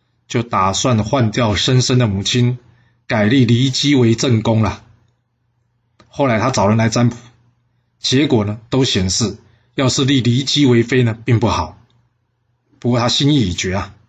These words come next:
所以他最后还是决定了立骊姬为夫人，少姬为次妃。听到这样的结果，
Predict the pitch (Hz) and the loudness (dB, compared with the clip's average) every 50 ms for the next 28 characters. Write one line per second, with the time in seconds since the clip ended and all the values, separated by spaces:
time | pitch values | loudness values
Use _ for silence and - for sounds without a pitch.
0 | _ _ _ _ _ _ _ _ _ _ - - - 117 104 87 73 - _ _ | _ _ _ _ _ _ _ _ _ _ -10 -6 -2 -2 -2 -2 -4 -8 _ _
1 | _ _ _ _ - 127 - - - 160 135 127 120 131 127 - 120 113 117 131 | _ _ _ _ -8 -6 -4 -2 0 2 2 4 4 2 0 0 0 0 0 0
2 | 104 87 - - _ _ _ _ _ - 139 123 113 120 117 135 143 139 - 165 | -2 -2 -6 -12 _ _ _ _ _ -2 -2 0 0 0 -2 -2 -2 -2 0 2
3 | 151 135 123 110 - - 135 127 110 98 87 - - - _ _ _ _ _ _ | 2 2 2 2 0 0 -2 0 0 -2 -4 -8 -12 -18 _ _ _ _ _ _
4 | _ _ - - - - 170 120 98 92 - - 123 120 120 113 104 101 - - | _ _ -10 -6 -4 -2 -2 -2 -2 -4 -4 -4 -2 -2 0 -2 -2 -4 -4 -4
5 | - 139 113 - - 107 101 107 - - _ _ _ _ _ _ _ _ _ _ | -2 -2 -2 -2 -2 -2 -4 -4 -6 -14 _ _ _ _ _ _ _ _ _ _
6 | _ _ _ _ _ _ _ _ _ _ _ _ _ - - - 160 165 165 185 | _ _ _ _ _ _ _ _ _ _ _ _ _ -8 -4 0 0 0 2 0
7 | 143 117 - 135 127 113 104 - 110 107 107 - 90 80 - - | 0 0 0 0 0 0 0 0 0 0 0 0 -4 -6 -8 -14